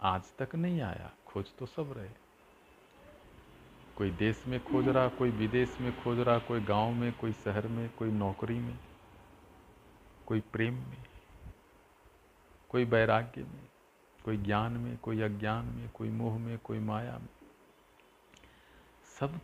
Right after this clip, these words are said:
तो वही खोज रहे हैं कि किसी तरह शांति मिल जाए, संतोष मिल जाए, आनंद मिल जाए, ठहर जाए,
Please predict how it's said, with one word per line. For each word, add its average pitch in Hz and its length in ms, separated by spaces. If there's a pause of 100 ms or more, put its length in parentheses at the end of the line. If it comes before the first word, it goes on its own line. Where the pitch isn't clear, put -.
(100)
तो 180 80
वही 156 420
खोज 107 360
रहे 104 160
हैं 113 100
कि 110 100
किसी 117 280
तरह 131 240
शांति 113 640
मिल 92 300
जाए, 110 320
संतोष 101 760
मिल 87 240
जाए, 107 300
आनंद 101 480
मिल 95 260
जाए, 92 220 (120)
ठहर 123 280
जाए, 104 320